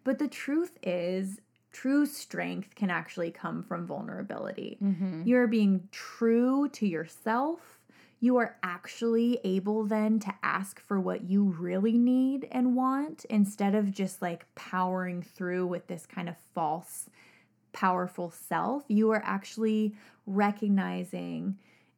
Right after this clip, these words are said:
Speaker 1: and celebrating that part of you that really just yearns for this love and connection and whatever it is. And, and you are valuing the truest part of yourself.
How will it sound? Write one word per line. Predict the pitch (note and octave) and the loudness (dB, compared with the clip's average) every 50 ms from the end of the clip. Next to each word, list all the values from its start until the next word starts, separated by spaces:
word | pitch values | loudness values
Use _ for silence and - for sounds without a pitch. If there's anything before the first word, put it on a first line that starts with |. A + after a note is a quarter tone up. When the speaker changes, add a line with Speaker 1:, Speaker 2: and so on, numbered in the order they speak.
| - | -6
Speaker 1:
and | G3 F#3 F#3 F3+ F3+ | -4 -2 -2 -4 -4
celebrating | F#3 - - G3+ F#3+ F#3+ F#3+ F#3 F#3 F#3 F3+ F3 E3+ F3 F3 F3 | -8 -6 -2 0 0 2 0 0 0 -2 -2 -2 -2 -4 -6 -6
that | E3+ E3 - - - | -6 -6 -6 -8 -10
part | - - F3+ F3 E3+ | -8 -6 -6 -4 -6
of | F3 E3+ | -6 -6
you | F3 E3+ E3+ E3+ | -6 -6 -6 -4
that | E3+ D#3+ D3+ - - - | -4 -4 -4 -6 -8 -10
really | - D#3+ F#3+ A3 A3+ A3 A3 G#3+ G#3+ G3+ | -4 0 4 4 6 6 6 4 4 2
just | - F3+ E3 - - | 2 -2 -6 -8 -8
yearns | D#3+ D#3+ D#3+ D#3+ D#3+ E3 E3 E3 E3 D#3+ - | -8 -8 -8 -8 -6 -6 -8 -8 -10 -12 -14
for | - - E3+ D#3 D#3 F#3 F3+ - G3+ G3 | -12 -8 -8 -8 -6 -8 -8 -8 -8 -6
this | F#3+ F3+ E3+ - | -6 -8 -8 -8
love | E3 D#3 D#3+ D#3+ D#3+ D#3+ E3+ | -8 -6 -6 -4 -6 -6 -6
and | E3 E3+ - | -8 -8 -10
connection | - F3 E3 D#3+ D#3+ - - - E3+ E3+ | -8 -6 -6 -6 -8 -8 -10 -8 -8 -8
and | E3+ E3+ F3 | -6 -4 -2
whatever | F#3 F#3 G#3 A3 G#3+ A3 G#3 | 0 2 2 4 4 4 4
it | G3 G3+ | 4 2
is. | G3+ - - - - - - - - | 2 0 -2 -4 -10 -16 -18 -12 -6
And, | - F#3+ F#3+ F#3 F3+ | -2 -2 0 0 -2
and | - F#3 F3+ F3+ F3+ F3+ | -2 -4 -4 -2 -2 0
you | F3+ F#3 F#3 F3+ | 0 0 0 0
are | F3+ F3 F3 E3+ F3 E3+ E3+ _ _ _ _ _ _ _ _ _ _ - | 0 0 0 -2 -4 -6 -10 _ _ _ _ _ _ _ _ _ _ -4
valuing | F#3 F#3 E3 F#3 A3 A3 G#3+ G#3 F#3 F3 E3+ | 0 2 4 4 6 6 6 4 4 2 0
the | D#3+ | -6
truest | D#3+ - - - B3 G#3 F3+ - - _ | -8 -6 0 2 4 4 2 0 -4 _
part | - - - | -12 -12 -10
of | - - | -10 -10
yourself. | - - F#3+ - - - - - G3 | -10 -10 -10 -10 -10 -10 -10 -10 -10